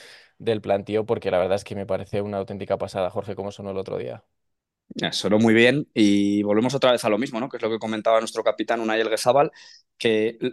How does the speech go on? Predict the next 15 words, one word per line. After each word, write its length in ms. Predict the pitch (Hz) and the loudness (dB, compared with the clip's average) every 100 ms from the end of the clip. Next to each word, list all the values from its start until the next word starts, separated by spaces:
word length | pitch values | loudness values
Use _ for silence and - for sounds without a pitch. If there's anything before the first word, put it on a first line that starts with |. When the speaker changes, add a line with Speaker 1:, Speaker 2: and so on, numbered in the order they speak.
| - 120 | -4 0
Speaker 2:
la 140 | 120 | 2
importancia 480 | 117 117 127 123 160 | 2 0 -2 -2 -2
que 100 | 147 | 0
tenemos 300 | 135 143 - | -2 -4 -2
cada 400 | 120 113 107 107 | 0 0 0 -4
uno 240 | 127 131 | -6 -10
de 100 | 110 | -6
los 160 | 107 101 | -6 -4
que 80 | 110 | -2
vamos 280 | 110 113 - | 0 -2 -4
al 100 | 110 | -6
estadio 480 | - 127 107 - - | -2 0 0 -4 -6
y 180 | 107 107 | -8 -2
que 600 | 110 104 104 104 107 107 | 2 4 4 4 2 2
normalicemos 880 | 110 110 107 107 117 139 156 - | 2 0 0 -2 0 2 2 -2